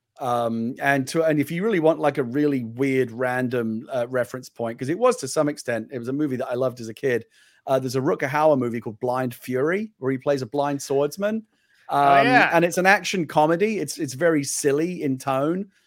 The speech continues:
Speaker 1: but he's blind and he has a samurai sword. Uh, in the original scripts, Eli had a samurai sword and it got changed to a machete, uh, later on. I think it's 'cause we felt like samurai swords have just been done one too many times and it was too,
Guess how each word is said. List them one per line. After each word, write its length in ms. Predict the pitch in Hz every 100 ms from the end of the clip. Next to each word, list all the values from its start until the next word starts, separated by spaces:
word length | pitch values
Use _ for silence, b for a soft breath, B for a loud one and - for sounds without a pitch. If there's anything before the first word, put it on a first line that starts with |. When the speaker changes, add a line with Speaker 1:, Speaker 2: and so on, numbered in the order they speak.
| -
Speaker 1:
but 100 | 147
he's 200 | 160 208
blind 480 | 175 156 156 202 214
and 120 | 147
he 60 | 156
has 100 | 143
a 40 |
samurai 400 | 131 160 147 139
sword. 400 | 131 123 131 196 - _ _ -
Uh, 260 | 135 135 156
in 160 | 156
the 100 | 156 151
original 640 | 160 156 156 147 147 143
scripts, 460 | - 139 156 - -
Eli 260 | 147 151 143
had 140 | 139
a 60 | 127
samurai 380 | 151 127 127 120
sword 360 | - 123 131
and 80 | 127
it 60 | 131
got 180 | 131
changed 380 | - 131 127 -
to 100 | 131
a 40 | 120
machete, 580 | 120 139 127 127 123 _ _ _ 139
uh, 140 | 127
later 300 | 127 127 123
on. 100 | 120
I 60 | 127
think 120 | 131
it's 80 | 127
'cause 160 | 117 127
we 60 |
felt 180 | 127 127
like 160 | 123 127
samurai 300 | 131 123 117
swords 260 | 131 117
have 80 | 113
just 120 | 117
been 140 | 117 107
done 260 | 123 120
one 160 | 117 117
too 140 | -
many 220 | 117 113 110
times 280 | 120 113
and 60 | 123
it 60 | 127
was 100 | -
too, 380 | - 123 120